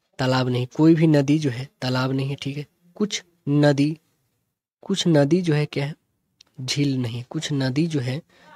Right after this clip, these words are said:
झील नहीं है। तो ऐसा ही फॉर्मेशन बनेगा। इसका राइट आंसर होगा क्या दोस्तों?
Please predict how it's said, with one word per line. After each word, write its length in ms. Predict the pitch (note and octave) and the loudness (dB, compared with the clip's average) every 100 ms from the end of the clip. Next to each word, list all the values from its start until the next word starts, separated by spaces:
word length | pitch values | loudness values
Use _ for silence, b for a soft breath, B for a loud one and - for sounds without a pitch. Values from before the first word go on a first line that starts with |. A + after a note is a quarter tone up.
| B | B
झील 360 | A#2+ C3+ E3+ | -2 2 4
नहीं 320 | D3+ B2+ A#2 B2 | 4 2 -2 -6
है। 140 | A2 - _ _ _ _ _ _ _ _ _ _ - | -10 -18 _ _ _ _ _ _ _ _ _ _ -6
तो 80 | |
ऐसा 140 | C3 D3 | -2 0
ही 60 | |
फॉर्मेशन 440 | D3+ D3+ D3+ D3+ D3+ | 0 0 0 0 0
बनेगा। 280 | D3+ D3+ E3 | 0 0 -4
इसका 180 | - - | -10 -2
राइट 200 | C#3+ C#3+ | 0 0
आंसर 180 | D3+ D#3 | 0 2
होगा 260 | D#3 D#3 D#3 | 2 0 -2
क्या 180 | D#3 | -2
दोस्तों? 300 | D#3 D#3 F#3+ | -4 -4 -8